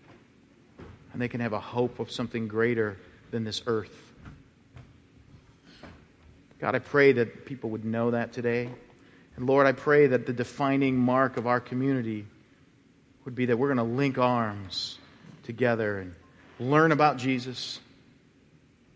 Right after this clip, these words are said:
fellowship around Him and His cross,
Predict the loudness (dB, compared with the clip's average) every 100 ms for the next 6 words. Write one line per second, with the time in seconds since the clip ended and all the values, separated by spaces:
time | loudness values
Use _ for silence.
0 | _ _ _ -6 4 6 6 4 -2 -2
1 | -2 0 -2 -2 -2 -2 -4 -8 -8 -6
2 | -6 -10 -18 -20